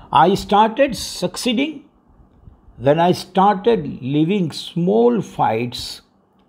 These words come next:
for small fighters." જીવનનો ઘણો મોટો સમય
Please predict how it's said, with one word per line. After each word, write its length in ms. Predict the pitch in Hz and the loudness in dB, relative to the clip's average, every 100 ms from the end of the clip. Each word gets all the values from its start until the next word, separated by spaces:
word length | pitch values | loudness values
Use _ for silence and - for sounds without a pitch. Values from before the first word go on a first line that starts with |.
| - - _ - | -20 -20 _ -8
for 200 | 117 117 | -6 -6
small 540 | - - 156 147 143 139 - _ _ _ _ _ _ - | -6 -2 2 2 2 -2 -12 _ _ _ _ _ _ -10
fighters." 640 | 107 - 92 - - - - - _ _ - - - _ - - - - - - | -10 -10 -16 -14 -14 -14 -18 -20 _ _ -18 -18 -18 _ -20 -20 -20 -20 -20 -6
જીવનનો 500 | 113 180 262 294 214 | 2 4 4 2 -2
ઘણો 340 | 117 127 240 | -2 -2 0
મોટો 320 | 285 190 190 | 2 0 0
સમય 460 | 165 - 151 135 110 | -4 -4 -2 -2 -4